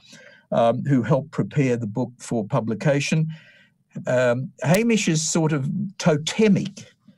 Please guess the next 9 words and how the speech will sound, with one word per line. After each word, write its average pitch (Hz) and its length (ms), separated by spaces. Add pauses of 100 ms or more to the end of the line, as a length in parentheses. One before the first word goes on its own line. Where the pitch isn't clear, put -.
(340)
among 135 300
Australian 135 580
journalists 135 720
over 120 280
decades 123 760
and 113 140
decades 107 480
and 101 140
decades, 120 640